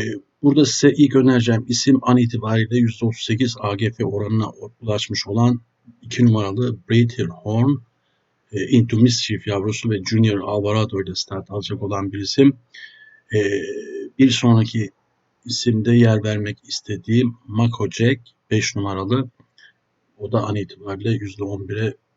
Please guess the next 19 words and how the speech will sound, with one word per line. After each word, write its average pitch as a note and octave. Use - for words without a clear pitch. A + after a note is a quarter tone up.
ulaşmış A#2
durumda A2
koşu A#2
programında, G2+
A G2
G F#2+
F A2
tablosunda. F2
Altılı C#3
Ganyan'ın C#3
ilk D3
ayağı, C3+
e, A2+
maiden A#2+
satış A#2+
koşusu -
demiştik. G2+
Kırk -
bin A#2